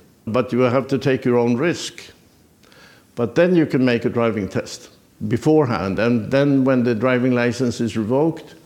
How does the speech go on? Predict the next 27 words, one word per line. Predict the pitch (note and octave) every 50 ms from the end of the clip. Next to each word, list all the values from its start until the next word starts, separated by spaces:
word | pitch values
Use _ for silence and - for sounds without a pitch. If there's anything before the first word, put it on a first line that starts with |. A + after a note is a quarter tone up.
| - - - - - _ -
you | A#2+ A2+
can, | - B2+ A#2+ A2 G#2+ - - - - -
you | A#2 A2
can | - - A2 A2+
show | - - - D3+ D3 D#3 D3+
that | A#2 G#2 D2 C#2+ - - - - - A2
driving | A2 A2+ A2 A2 G2+ G2 G#2+ G2+ -
test | - - D3 B2+ - - - - - - - -
as | D3 A2+ F#2+ G2
one | G#2 A2+ C3 C#3+ C#3+ B2+
of | A#2 A2+ G2
the | G2
proofs. | F#2 - - D#3 C#3+ G#2+ - - - - - - - - _ _ _ _ _ _ _
So | - - D#3 D3+
the | C3+ D#3 D3
ha-, | D3 F3+ F#3 F3 F3+ -
the, | D#3 D3+ D3+ D3 - -
these | D3 D#3+ E3+ E3+ E3 -
two | - - E3 D#3 D3+ C#3 A#2+ - - - - - - _ _ _ - F#2+
role | G2+ B2 C#3 D3+ D3+
models, | C3 A2+ A#2 B2+ B2+ C3 C#3+ D3+ D#3+ D#3+ D3+ - - - - - - - - -
uh, | A#2 B2+ B2 A#2+ A#2 - -
are, | B2 A#2 A#2 A#2 A#2+ A2+ A#2 A#2 - - - - - - - _ _ -
number | - G#2 A2+ A#2 A2+ A2+ A2+
one, | A2+ C3 C#3+ D3+ D#3+ E3 E3 - - - - - - _ _ _ _ _ _ _ _ _ -
Magnus | A#2+ C3+ C#3+ D3 C#3+ C#3+ C#3 C3 - -
Forslund. | - - F3+ D3 - - - - F3+ F3+ F3 C3+ A2 F#2 E2+ - D#2+